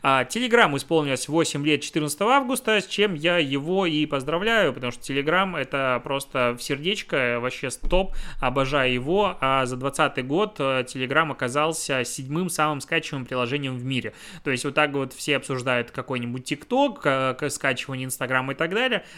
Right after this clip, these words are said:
а Telegram седьмое по скачиванию приложение в мире, обалдеть. Ну, то есть, в принципе, его аудитория растёт, очень большой мессенджер, я его обожаю, а, я думаю, ты тоже прекрасно обожаешь, потому что, ну, прекрасно обожаешь, чё я сказал? Короче, кайфовая, м, приложуха,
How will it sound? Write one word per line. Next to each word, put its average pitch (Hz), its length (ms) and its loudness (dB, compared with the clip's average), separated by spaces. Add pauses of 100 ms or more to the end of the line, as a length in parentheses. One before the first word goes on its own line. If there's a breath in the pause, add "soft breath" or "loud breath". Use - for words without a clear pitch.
а 147 80 0
Telegram 147 520 0
седьмое 143 880 -2
по 127 100 -4
скачиванию 139 720 -4
приложение 127 680 -2
в 120 60 -6
мире, 160 400 0
обалдеть. 131 680 2 (300 loud breath)
Ну, 131 80 -4
то 151 80 0
есть, 143 140 0
в - 20 -16
принципе, 156 420 -2
его 131 200 0
аудитория 131 500 0
растёт, 185 500 0
очень 151 440 0
большой 127 280 -6
мессенджер, 180 440 -2
я 131 160 -2
его 131 140 2
обожаю, 185 580 0 (300 loud breath)
а, 131 260 0
я 151 140 4
думаю, 139 240 -4
ты 127 100 -4
тоже 156 480 0
прекрасно 131 520 -4
обожаешь, 131 380 0
потому 120 260 -8
что, 147 100 -6
ну, 139 80 -4
прекрасно 120 500 -4
обожаешь, 113 320 -8
чё - 120 -14
я 180 40 -6
сказал? - 260 -8 (220 loud breath)
Короче, 147 480 2
кайфовая, 147 640 2
м, 147 340 -10
приложуха, 147 720 0